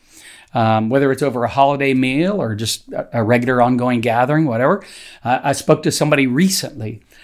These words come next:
who was telling me that in their family unit, uh, they have to just, they've just gotten to the place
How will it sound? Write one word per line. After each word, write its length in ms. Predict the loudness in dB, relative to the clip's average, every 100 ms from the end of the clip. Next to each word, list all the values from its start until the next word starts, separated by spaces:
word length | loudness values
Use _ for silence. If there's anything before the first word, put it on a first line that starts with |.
| -2
who 120 | 2
was 160 | 2 0
telling 360 | -2 0 0
me 140 | -2 -4
that 180 | -4 -2
in 140 | 0
their 180 | 2 0
family 440 | 0 0 0 0
unit, 520 | -2 -2 2 2 0 -14 -20 -20 -20 _ -2 4
uh, 140 | 4 2
they 240 | 0 2
have 340 | 2 -2 -4 -2
to 120 | 0
just, 460 | 0 0 -2 -2 0
they've 160 | -2
just 180 | -2 -2
gotten 160 | -2 0
to 60 |
the 80 | -4
place 340 | 0 0 0